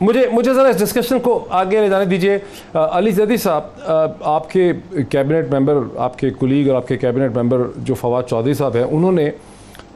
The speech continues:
नवाज शरीफ साहब की तस्वीर जो बरतानिया से आई है, जो एक कैफ़े में अपनी गालिबन granddaughters के साथ बैठे हैं coffee, उस तस्वीर के ऊपर फवाद चौधरी साहब ने किस तरह से अंदाज़ा लगाया है कि नवाज शरीफ साहब बिल्कुल ठीक हैं और इसकी तहकीक होनी चाहिए कि वो यहाँ से कैसे गए हैं,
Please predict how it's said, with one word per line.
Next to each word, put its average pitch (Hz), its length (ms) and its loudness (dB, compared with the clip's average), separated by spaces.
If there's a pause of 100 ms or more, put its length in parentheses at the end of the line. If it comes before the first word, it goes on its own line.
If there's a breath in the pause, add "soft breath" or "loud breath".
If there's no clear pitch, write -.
(100)
नवाज 131 280 2
शरीफ 160 240 0
साहब 139 220 -6
की 151 100 -4
तस्वीर 156 380 -2
जो 123 440 -2
बरतानिया 127 440 0
से 127 140 -4
आई 123 180 2
है, 117 220 0 (440 loud breath)
जो 120 240 0
एक 123 80 -2
कैफ़े 127 240 0
में 135 100 2
अपनी 123 220 -2
गालिबन 120 340 0
granddaughters 123 480 -2
के 135 100 -4
साथ 123 180 -2
बैठे 107 260 -2
हैं 117 200 -2
coffee, 123 300 -4 (520 loud breath)
उस - 200 -2
तस्वीर 285 380 2
के 320 120 0
ऊपर 233 240 2
फवाद 180 320 0
चौधरी 175 280 2
साहब 160 320 0
ने 147 280 2
किस 143 280 -4
तरह 170 180 2
से 160 160 0
अंदाज़ा 131 320 2
लगाया 120 400 2
है 120 200 0
कि 127 120 -4
नवाज 117 240 2
शरीफ 120 240 0
साहब 120 200 -2
बिल्कुल 110 320 -2
ठीक 117 260 -2
हैं 113 240 0
और 110 80 0
इसकी 110 200 -4
तहकीक 110 340 -2
होनी 107 180 0
चाहिए 107 400 0
कि 107 120 -6
वो 107 60 -2
यहाँ 101 200 -2
से 110 140 -4
कैसे 113 280 -2
गए 107 120 -2
हैं, 107 280 -2